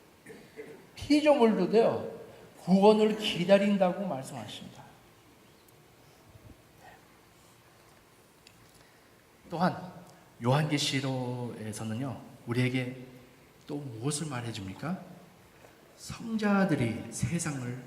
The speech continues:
통치할 것이라고 합니다. 모든 것을, 모든 것이 끝나는 때 새 예루살렘은, 또 새 예루살렘에 대해서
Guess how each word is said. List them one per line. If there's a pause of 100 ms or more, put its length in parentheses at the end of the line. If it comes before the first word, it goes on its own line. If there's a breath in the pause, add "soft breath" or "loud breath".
(160)
통치할
것이라고 (580)
합니다. (3500 soft breath)
모든
것을,
모든
것이
끝나는
때 (720)
새
예루살렘은, (1000)
또 (500)
새
예루살렘에
대해서